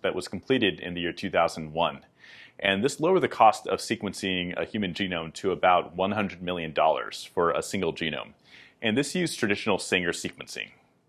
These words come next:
Before you go into Sanger sequencing, I wanna tell you a little bit about D N A,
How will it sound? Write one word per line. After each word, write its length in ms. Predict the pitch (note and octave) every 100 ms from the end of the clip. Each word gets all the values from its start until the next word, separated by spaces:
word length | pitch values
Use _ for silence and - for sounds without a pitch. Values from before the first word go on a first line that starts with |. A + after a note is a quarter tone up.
| _ _ _ _ _ _ _
Before 240 | A2+ -
you 80 | E3+
go 160 | C3 B2+
into 160 | A#2
Sanger 320 | G2+ A#2+ G#2 G2
sequencing, 580 | - G#2+ G2+ - F2
I 60 | E2
wanna 180 | F2 F2
tell 220 | - F#2
you 140 | F2+
a 20 | F2
little 240 | C3 F3+
bit 160 | D3+ A2
about 400 | F#2+ F#2 F#2 -
D 160 | G2+
N 80 | F#2
A, 300 | F2 C2+